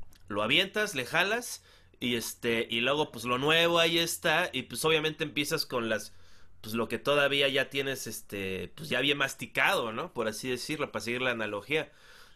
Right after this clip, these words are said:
Entonces, ¿qué es una forma de trabajar? O sea, no es, no es a huevo.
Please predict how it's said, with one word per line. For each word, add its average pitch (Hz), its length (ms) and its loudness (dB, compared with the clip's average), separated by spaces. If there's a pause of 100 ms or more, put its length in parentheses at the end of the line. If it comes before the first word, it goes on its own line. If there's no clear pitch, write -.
(160)
Entonces, 160 380 0 (280)
¿qué 220 200 6
es 240 120 0
una 208 140 4
forma 135 240 0
de 139 60 2
trabajar? 170 580 2
O 143 80 0
sea, 156 240 4
no 165 220 4
es, 160 540 4 (340)
no 156 180 4
es 160 180 4
a 143 100 4
huevo. 135 400 2